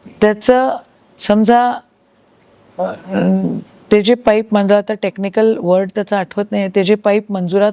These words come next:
होते, ते पाईप अतिशय, अं, स्ट्रॉंग, चांगले क्वालिटीचे होते.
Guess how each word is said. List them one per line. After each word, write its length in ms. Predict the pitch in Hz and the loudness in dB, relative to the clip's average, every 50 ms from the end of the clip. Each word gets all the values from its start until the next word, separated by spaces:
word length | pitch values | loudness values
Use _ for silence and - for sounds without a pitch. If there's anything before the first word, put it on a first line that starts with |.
| 208 | -2
होते, 320 | 196 170 - - 175 190 220 _ _ _ _ _ _ _ _ _ _ _ _ _ _ _ _ _ _ _ _ _ - - - - - - | -6 -8 -6 -6 -6 -6 -8 _ _ _ _ _ _ _ _ _ _ _ _ _ _ _ _ _ _ _ _ _ -20 -20 -20 -8 0 2
ते 180 | 240 254 269 277 | 2 4 2 2
पाईप 520 | 269 262 - 233 208 196 202 226 262 247 240 - - - - - - - - - - - - - - - - - - - - - - - - - | 0 2 2 2 2 2 0 -2 -2 -4 -8 -18 -20 -20 -20 -20 -20 -20 -20 -20 -20 -20 -20 -20 -20 -20 -20 -20 -20 -20 -20 -20 -20 -10 -4 -2
अतिशय, 540 | 202 - - 262 262 226 - 277 294 294 294 320 - - - _ - | -2 0 2 2 2 2 2 2 2 2 0 -2 -6 -10 -10 _ 0
अं, 600 | 190 190 190 190 185 185 185 185 185 185 180 185 180 | 0 2 2 2 0 0 0 0 -2 -2 -2 -2 -2
स्ट्रॉंग, 760 | - - - - - - 220 220 220 226 240 247 247 254 240 226 - _ - - - _ _ _ - - - - | -4 -4 -6 -6 -2 2 4 4 4 4 2 0 0 -2 -2 -4 -6 _ -20 -20 -20 _ _ _ -20 -20 -14 -4
चांगले 680 | - 214 196 180 180 185 190 202 220 233 233 254 226 214 _ _ _ - | 0 0 2 2 2 0 0 2 2 2 0 -2 -4 -8 _ _ _ -2
क्वालिटीचे 560 | - 190 190 190 196 196 185 208 185 - 196 | 0 2 2 2 0 0 -2 -2 -2 -2 -2
होते. 380 | 180 156 156 143 - - 147 - | -2 -2 -2 -4 -4 -6 -8 -8